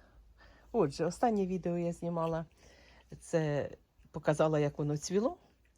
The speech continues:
а далі розказую, що сталося. А далі сталося, <laughs> у мене почали осипатися, е, от відцвіте і осипається, відцвіте і осипається. Думаю, "Та що ж таке?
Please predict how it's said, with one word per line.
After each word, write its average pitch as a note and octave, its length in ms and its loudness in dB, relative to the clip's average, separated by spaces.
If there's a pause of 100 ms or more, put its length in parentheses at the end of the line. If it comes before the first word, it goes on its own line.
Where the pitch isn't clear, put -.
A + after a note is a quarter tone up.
а E3 80 -2
далі G#3+ 280 0
розказую, F#3 480 -2
що F3 220 -6
сталося. - 540 -10
А - 20 -8
далі B3 240 -6
сталося, A#3+ 580 -4 (120)
<laughs> - 420 -6
у - 60 -6
мене G3 340 -8 (560)
почали A3+ 400 0
осипатися, G#3 920 -2 (600)
е, D3+ 140 0 (120)
от G#3+ 240 -6
відцвіте F4+ 580 0
і G3 120 2
осипається, D#3+ 720 -4
відцвіте D4+ 540 -2
і G#3 60 0
осипається. C#3+ 640 -6
Думаю, G#3+ 300 -8
"Та D4 140 -8
що G4 200 0
ж - 160 -8
таке? D3+ 380 -6